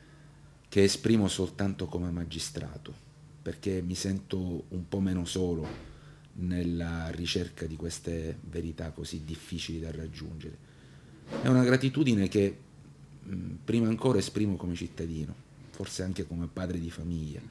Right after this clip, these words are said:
perché mi, mi preoccupa, eh, il clima di indifferenza, di rassegnazione che ormai sembra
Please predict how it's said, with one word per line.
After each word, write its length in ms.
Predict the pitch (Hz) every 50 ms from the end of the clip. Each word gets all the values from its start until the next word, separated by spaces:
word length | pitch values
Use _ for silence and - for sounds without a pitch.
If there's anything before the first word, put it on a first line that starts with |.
| - - - - - - - - - - - - - - - -
perché 920 | - 107 104 - - - 127 123 120 117 113 113 110 107 104 104 101 - - - - - -
mi, 680 | 113 113 113 113 113 110 107 107 101 101 98 98 95 92 92 95 95 95 92 90 87 85 80 - - - - - - - - - - - -
mi 220 | - 104 110 110
preoccupa, 920 | 110 120 120 123 127 131 131 - - - 110 104 - 101 101 101 92 - -
eh, 680 | - - 98 98 95 95 92 90 90 87 90 87 87 87
il 160 | 82 101 92 -
clima 420 | - - 113 113 113 104 101 92 90
di 540 | 87 95 92 92 90 90 90 87 87 85 80 82 - - -
indifferenza, 1000 | 92 92 98 92 98 92 - - 101 95 101 104 104 101 95 90 - - 95 85
di 400 | 82 90 90 90 90 87 87 87
rassegnazione 1200 | 87 95 92 - - - 101 95 95 95 90 - - - 113 113 117 113 104 98 82 78 - - - - - - - - - - - - - - - - - - - - - - - - -
che 300 | - - 117 113 107 98 -
ormai 460 | 101 107 107 110 120 127 127 110 98
sembra 640 | 95 - 101 104 104 104 98 92 95 92 92 92 92